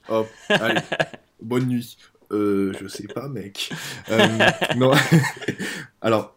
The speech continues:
Speaker 1: je dirais déjà, tout simplement, parce qu'il y a des exercices, parfois, qui ne se prêtent tout simplement pas à des intensités aussi élevées, par définition. Euh, si on prend un continuum assez large,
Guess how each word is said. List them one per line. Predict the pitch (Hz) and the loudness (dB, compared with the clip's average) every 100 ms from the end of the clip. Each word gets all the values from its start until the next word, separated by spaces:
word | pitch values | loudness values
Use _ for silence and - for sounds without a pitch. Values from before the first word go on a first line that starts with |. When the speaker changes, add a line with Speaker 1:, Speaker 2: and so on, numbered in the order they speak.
| - | -10
Speaker 1:
je | 101 | -8
dirais | 98 120 123 | -4 -2 -2
déjà, | 104 101 123 | -2 -2 -2
tout | - 107 | -4 -8
simplement, | 98 101 101 127 | -6 -4 -2 -4
parce | 131 95 | -4 -8
qu'il | - 110 98 | -6 -8 -6
y | 95 | -6
a | |
des | 85 90 85 101 | -6 -8 -8 -8
exercices, | 98 92 - - 117 - _ | -8 -12 -12 -12 -12 -14 _
parfois, | 107 - 113 117 | -12 -10 -8 -8
qui | - | -8
ne | 95 | -12
se | - | -10
prêtent | 98 - 113 - _ | -10 -8 -8 -8 _
tout | - 127 | -10 -8
simplement | - 104 104 101 95 | -8 -8 -6 -6 -6
pas | 90 113 110 - _ _ - | -8 -6 -6 -8 _ _ -10
à | 98 | -6
des | 98 | -6
intensités | 98 98 98 - - 113 120 - - - | -6 -8 -10 -10 -6 -4 -4 -10 -20 -10
aussi | 101 - 113 | -8 -4 -4
élevées, | 98 92 - | -2 -4 -6
par | - 90 | -8 -8
définition. | 85 98 - 101 95 - 113 - - - - - | -6 -8 -6 -8 -8 -6 -8 -8 -14 -20 -14 -6
Euh, | 101 | -4
si | 98 110 | -4 -6
on | 101 | -6
prend | - 104 | -6 -8
un | |
continuum | 98 104 - 107 101 | -6 -8 -6 -6 -4
assez | 98 - 101 | -6 -6 -4
large, | 113 104 90 | -2 -2 -4